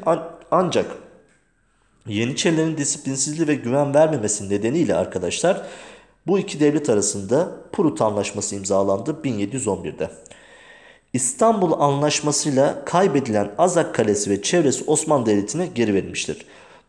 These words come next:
Dolayısıyla Karadeniz tekrardan Türk Gölü olma özelliğini korumuştur arkadaşlar.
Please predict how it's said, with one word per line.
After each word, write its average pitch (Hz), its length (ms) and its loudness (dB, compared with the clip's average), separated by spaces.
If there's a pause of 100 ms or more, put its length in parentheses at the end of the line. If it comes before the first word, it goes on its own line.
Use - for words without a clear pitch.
Dolayısıyla 156 760 2 (300)
Karadeniz 180 640 2
tekrardan 113 720 2
Türk - 280 -8
Gölü 117 180 4
olma 135 420 2
özelliğini 110 800 2 (340)
korumuştur 127 500 0
arkadaşlar. 82 640 -4